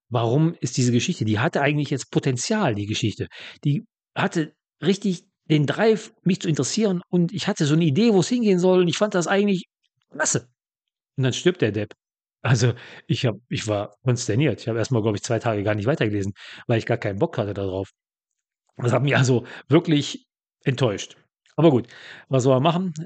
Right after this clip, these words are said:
Äh, ich will das Buch ja nicht selber schreiben. Calvin ist also tot und wie kann es natürlich anders sein? Elizabeth ist schwanger. Das, also die Schwangerschaft, ist aber etwas, was sie überhaupt nicht kennt.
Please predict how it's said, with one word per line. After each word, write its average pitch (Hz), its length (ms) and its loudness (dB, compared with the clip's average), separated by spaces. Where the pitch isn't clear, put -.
Äh, 131 360 -6
ich 120 120 -10
will 139 80 4
das 123 160 2
Buch 135 120 -4
ja 117 100 2
nicht 110 120 0
selber 147 240 2
schreiben. 131 360 2
Calvin 135 260 4
ist 123 100 -2
also 117 240 2
tot 147 440 2
und 131 440 0
wie 123 100 -8
kann 131 220 0
es 120 80 -2
natürlich 113 260 0
anders 104 200 -2
sein? 127 280 2
Elizabeth 107 420 0
ist 147 80 -6
schwanger. 98 320 -4
Das, 143 640 -4
also 104 200 -4
die 107 80 0
Schwangerschaft, 139 680 0
ist 151 160 0
aber 147 140 2
etwas, 147 200 0
was 131 120 0
sie 139 80 -2
überhaupt 123 280 2
nicht - 160 -6
kennt. 104 280 -4